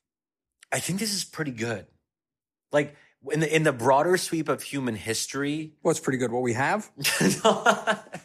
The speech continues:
Speaker 1: Not necessarily what we have currently, like, in this exact moment,
Speaker 2: Yeah.
Speaker 1: but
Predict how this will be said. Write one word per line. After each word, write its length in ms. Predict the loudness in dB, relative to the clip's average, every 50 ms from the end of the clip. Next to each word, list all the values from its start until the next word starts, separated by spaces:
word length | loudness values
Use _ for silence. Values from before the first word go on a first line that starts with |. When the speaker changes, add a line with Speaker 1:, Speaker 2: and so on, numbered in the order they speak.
| _ -16 -14 -12 -12 -12 -10 -10 -10 -10 -10 -10 -12 -14 -16 _ _ _ _ -16 -4
Speaker 1:
Not 260 | 2 4 6 6 4 4
necessarily 400 | 2 0 0 2 2 2 2 2
what 140 | 2 0 0
we 140 | 0 -2 0
have 360 | 2 4 4 4 2 0 -10 _ _
currently, 580 | -14 -4 0 0 0 0 0 -2 -4 -2 -2 0
like, 240 | -2 -2 -4 -4 -4
in 140 | -4 -2
this 300 | 2 2 2 2 0 -2
exact 440 | -4 -6 -6 0 2 2 2 2 0
moment, 460 | -6 -6 -4 -2 -2 -2 -2 -2 0
Speaker 2:
Yeah. 180 | 0 0 0 0
Speaker 1:
but 320 | 2 2 2 2 2 -2